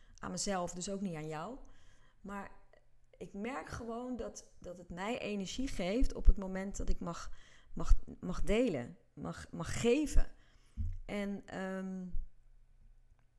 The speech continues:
dat die energie op een bepaalde manier dus naar mij terugkomt. Dus daarom zeg ik ook: geven is ontvangen.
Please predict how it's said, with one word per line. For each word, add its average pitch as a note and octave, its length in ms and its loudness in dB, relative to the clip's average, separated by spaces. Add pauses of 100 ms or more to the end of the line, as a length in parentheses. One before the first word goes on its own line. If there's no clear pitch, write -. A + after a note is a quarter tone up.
(480)
dat - 140 -4
die G#3+ 120 8
energie B3 420 2
op B3+ 80 10
een A#3 80 12
bepaalde A#3+ 400 -2
manier A3 260 -2
dus G#3 140 -4
naar G#3 160 0
mij F3 140 -4
terugkomt. - 720 6 (680)
Dus F3 140 -6
daarom A3+ 280 8
zeg - 160 12
ik A3+ 120 -4
ook: G#3+ 120 -6
geven B3 420 0
is G#3+ 180 6
ontvangen. F#3+ 600 10